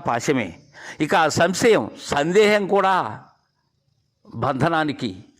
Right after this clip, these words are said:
కారణమవుతుంది. ఇక కులం, కులము కూడా పాశమే, నాది శ్రేష్టమైనటువంటి కులం అనేటువంటి భావన. ఇక శీలం, నిరంతరం తను సశీలుడుగా ఉండాలి అనేటువంటి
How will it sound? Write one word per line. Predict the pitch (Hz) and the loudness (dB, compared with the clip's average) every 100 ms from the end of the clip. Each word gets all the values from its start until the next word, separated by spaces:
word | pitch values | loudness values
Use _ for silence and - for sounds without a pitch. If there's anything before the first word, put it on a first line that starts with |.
| - | -6
కారణమవుతుంది. | 117 120 139 117 104 - 85 - - _ _ - - - 151 | -2 0 0 -2 -6 -10 -14 -14 -20 _ _ -20 -14 -4 0
ఇక | 202 - | 0 2
కులం, | 190 208 147 - - - _ _ _ _ _ _ _ _ _ _ - | 2 2 0 -6 -20 -20 _ _ _ _ _ _ _ _ _ _ -2
కులము | 208 226 226 | 0 2 2
కూడా | 214 214 202 | 2 2 2
పాశమే, | 175 165 185 165 143 | 0 0 0 2 2
నాది | 147 147 123 | 0 0 -2
శ్రేష్టమైనటువంటి | 147 160 185 165 156 139 147 120 127 | -2 0 0 0 0 0 -2 -4 -4
కులం | 131 139 139 | -2 0 0
అనేటువంటి | 131 120 123 104 117 - 98 | 0 0 -2 -4 -8 -8 -4
భావన. | 87 98 85 - - - - - 156 | -2 -2 -4 -10 -16 -16 -6 -2 2
ఇక | 196 127 | 2 2
శీలం, | 156 208 214 156 98 - _ _ _ _ _ _ _ - - 151 | 2 2 2 -2 -8 -16 _ _ _ _ _ _ _ -18 -4 0
నిరంతరం | 196 202 220 220 180 | 0 2 2 2 2
తను | 196 196 175 117 - - _ _ _ _ _ _ _ _ _ | 0 2 2 0 -4 -16 _ _ _ _ _ _ _ _ _
సశీలుడుగా | - 180 - 233 247 233 214 214 196 | -2 -2 0 2 4 4 4 4 2
ఉండాలి | 180 190 196 202 208 - | 2 2 2 0 -2 -2
అనేటువంటి | 185 196 196 185 175 185 | 0 0 2 2 2 0